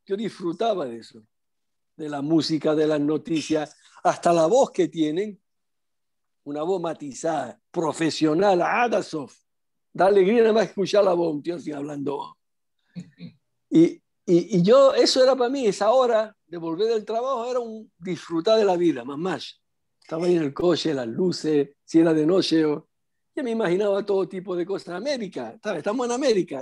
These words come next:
enormes, en el coche ahí. <laughs> Y de pronto me dice, "Tú tienes que dejar, tú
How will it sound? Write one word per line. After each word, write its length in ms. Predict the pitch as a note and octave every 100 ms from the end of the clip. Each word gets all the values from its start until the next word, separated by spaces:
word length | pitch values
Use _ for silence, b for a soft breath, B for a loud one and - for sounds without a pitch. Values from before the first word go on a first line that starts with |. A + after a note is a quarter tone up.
| D3+ D#3+
enormes, 640 | B3 A#3+ D#3+ D3 C3 - C#3+
en 80 | C3
el 140 | _
coche 340 | F4+ - -
ahí. 280 | E4 E4 D4+ _ B B _
<laughs> 240 | A#3+ - _ B B B B B B _ _ _ _ _ _
Y 200 | - E3+
de 200 | E3+ F3
pronto 360 | F3 A3 A3 A3
me 80 | G3+
dice, 120 | F3
"Tú 120 | F3+
tienes 280 | G#3+ G3+ F3+
que 120 | F3 F3
dejar, 320 | F3 A3+
tú 100 | A#3